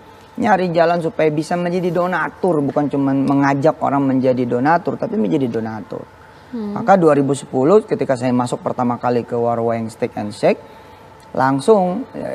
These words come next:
Speaker 1: izin Allah ya, mudah-mudahan ini bukan ria, bukan sum'ah, di waktu maghrib di depan layar kaca, itu saya sama istri ngenolin. Ngenolin untungnya buat Allah gitu.
Speaker 2: Hmm.
Speaker 1: Seratus persen. Nggak kita ambil.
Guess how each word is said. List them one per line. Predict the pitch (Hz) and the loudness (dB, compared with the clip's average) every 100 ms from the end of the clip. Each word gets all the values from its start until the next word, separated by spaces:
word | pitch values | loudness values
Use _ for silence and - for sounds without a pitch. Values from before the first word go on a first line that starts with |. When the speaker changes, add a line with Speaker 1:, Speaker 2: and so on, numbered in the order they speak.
| 135 | -2
Speaker 1:
izin | 120 135 | 0 2
Allah | 139 165 156 | 2 4 4
ya, | 143 160 | 4 2
mudah-mudahan | 120 120 127 | 2 0 0
ini | 123 131 | 0 0
bukan | 120 123 117 | -2 -4 -2
ria, | 123 | 0
bukan | 117 117 120 | 0 -2 -6
sum'ah, | 117 120 131 127 | -4 -4 -2 0
di | 113 | 0
waktu | 110 104 117 110 | -2 -6 -6 -4
maghrib | 113 107 120 127 | -2 -2 0 0
di | - 110 | -2 -6
depan | 107 117 | -6 -6
layar | 110 110 107 | -4 -6 -6
kaca, | 117 107 - 147 - - - - - - | -8 -6 -2 -2 -4 -20 -20 -20 -20 -8
itu | - - | -8 -4
saya | 180 185 | 0 2
sama | 190 165 | 2 2
istri | 156 214 | 2 2
ngenolin. | 185 160 175 185 170 208 - - - - - - - - - - | 2 2 2 2 -2 -4 -14 -20 -20 -20 -20 -20 -20 -20 -20 -12
Ngenolin | 160 147 147 170 170 | -4 0 2 2 2
untungnya | 170 156 156 185 175 | 0 0 0 0 2
buat | 147 131 | 2 2
Allah | 147 143 147 131 - | 2 2 2 0 -8
gitu. | - - - - - - | -12 -14 -16 -20 -18 -12
Speaker 2:
Hmm. | 240 214 | -10 -8
Speaker 1:
Seratus | - 147 156 160 - - | -6 -2 0 0 -2 -8
persen. | 151 139 147 117 - - - - - - - - | -8 -4 -4 -4 -10 -20 -20 -20 -20 -20 -20 -12
Nggak | - 151 - | -4 -2 -2
kita | - - - | -6 -6 -4
ambil. | - 156 147 135 | -2 0 0 -2